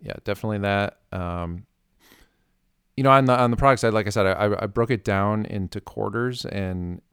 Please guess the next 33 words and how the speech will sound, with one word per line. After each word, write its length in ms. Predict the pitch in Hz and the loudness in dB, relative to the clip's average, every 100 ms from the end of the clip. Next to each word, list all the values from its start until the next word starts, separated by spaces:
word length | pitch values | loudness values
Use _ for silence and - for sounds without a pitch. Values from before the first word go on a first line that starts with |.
| _ | _
you 220 | 107 101 | -12 -10
know, 140 | 95 92 | -10 -10
just, 300 | 90 95 95 | -8 -8 -8
like, 140 | 87 | -8
sort 200 | - 95 | -6 -6
of 80 | 90 | -6
looking 320 | 92 95 90 | -6 -8 -8
at, 100 | 87 _ - | -8 _ -14
at 120 | 95 | -10
the 80 | 85 | -6
high 160 | 90 | -4
level 220 | 92 90 90 | -4 -4 -6
of 60 | |
the 80 | 87 | -8
list. 400 | 85 90 85 - _ _ _ _ _ _ _ | -6 -6 -6 -12 _ _ _ _ _ _ _
First 340 | - - 131 - | -14 -2 -2 2
half 180 | 160 127 | 0 0
of 40 | |
the 80 | 110 | -4
year 280 | 92 101 104 | 0 2 2
was 240 | 95 85 | 0 -4
really, 680 | 82 92 101 101 98 95 90 - _ _ _ _ _ _ _ _ _ _ _ _ _ - | -8 -2 0 0 0 -4 -6 -12 _ _ _ _ _ _ _ _ _ _ _ _ _ -12
uh, 500 | 80 95 50 50 50 - _ _ _ _ _ _ _ _ _ | -12 -10 -10 -10 -12 -16 _ _ _ _ _ _ _ _ _
it 40 | |
was 120 | 110 101 | -8 -8
very, 360 | 101 127 151 | -2 0 2
like, 220 | 127 104 | 2 0
internal 380 | 107 104 135 139 | -4 -4 -2 -2
facing. 520 | - 156 156 175 175 | -2 -6 -4 -6 -6
W-, 300 | 156 - 104 - _ _ | -8 -10 -10 -12 _ _
w-, 160 | 117 - | -16 -8
<sighs> 680 | - - - _ _ _ _ | -6 -6 -8 _ _ _ _
unfortunately, 580 | - 127 - 123 113 | -4 -4 -2 -2 -2